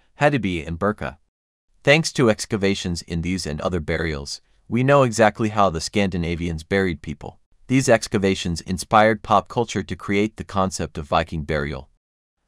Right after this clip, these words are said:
Archaeological finds have created the idea that the Scandinavians tried to supply the deceased on his last journey with all the necessary things.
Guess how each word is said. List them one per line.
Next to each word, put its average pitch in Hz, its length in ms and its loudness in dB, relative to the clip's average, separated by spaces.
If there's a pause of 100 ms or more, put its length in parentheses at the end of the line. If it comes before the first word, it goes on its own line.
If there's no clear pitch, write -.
Archaeological 135 760 2
finds 117 340 0
have 95 200 -2
created 95 440 -4
the 82 80 -6
idea 80 500 -4
that 85 200 -10
the 95 60 -8
Scandinavians 107 840 -4
tried 110 280 0
to 92 60 -10
supply 107 400 0
the 92 120 -6
deceased 92 460 -8
on 76 140 -8
his 69 180 -16
last 87 300 -2
journey 82 400 -8
with 85 160 -10
all 101 160 2
the 80 120 -8
necessary 76 560 -8
things. 69 440 -14